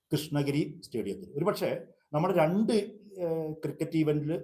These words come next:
ഏറ്റവും ഗ്ലാമറസ് ആവാൻ പോകുന്ന ഭ-, ഏഹ്, ഒരു ഇവന്റ് ആയിരിക്കും വയനാട്. ഏറ്റവും ഭംഗിയായി നടത്താൻ കഴിഞ്ഞ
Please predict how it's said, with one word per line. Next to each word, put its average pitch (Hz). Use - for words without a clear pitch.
ഏറ്റവും 240
ഗ്ലാമറസ് 185
ആവാൻ 165
പോകുന്ന 143
ഭ-, 127
ഏഹ്, 143
ഒരു 139
ഇവന്റ് 135
ആയിരിക്കും 117
വയനാട്. 107
ഏറ്റവും 127
ഭംഗിയായി 117
നടത്താൻ 131
കഴിഞ്ഞ 131